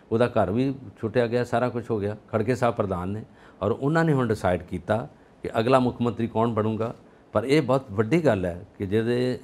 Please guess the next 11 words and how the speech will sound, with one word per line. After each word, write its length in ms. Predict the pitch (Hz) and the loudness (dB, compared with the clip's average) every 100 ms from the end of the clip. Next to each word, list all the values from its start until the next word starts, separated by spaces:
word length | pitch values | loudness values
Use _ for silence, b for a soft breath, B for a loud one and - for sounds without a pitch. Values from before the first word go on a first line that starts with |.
| 110 | -4
ਇਲੈਕਸ਼ਨ 400 | 110 107 127 120 | -4 -4 -4 -2
ਦਾ 200 | 123 117 | -2 -2
ਰਿਜ਼ਲਟ 380 | 101 127 139 | 0 2 2
ਜਿਹੜਾ 380 | 131 123 123 135 - | -2 0 0 -4 -8
ਪੰਜਾਬ 360 | 113 107 101 104 | -2 2 2 0
ਦੇ 240 | 113 113 - B B - | -4 -4 -10 B B 0
ਇਲੈਕਸ਼ਨ 340 | 101 107 117 | 2 2 0
ਦੇ 60 | 117 | 2
ਨਾਲ 200 | 107 95 | 4 4
ਹੀ 80 | 98 | 4
ਆਇਆ, 260 | 87 80 | 0 -2